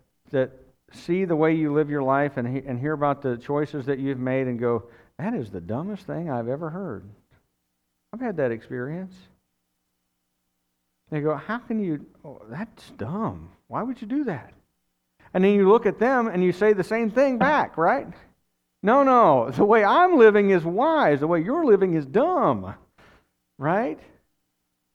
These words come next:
And the reason they think that is because they're darkened in their understanding.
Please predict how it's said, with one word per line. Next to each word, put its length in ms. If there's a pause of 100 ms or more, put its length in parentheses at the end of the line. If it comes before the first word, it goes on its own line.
(1500)
And 180
the 80
reason 680
they 180
think 440
that 220
is 100
because 400
they're 140
darkened 540
in 100
their 180
understanding. 840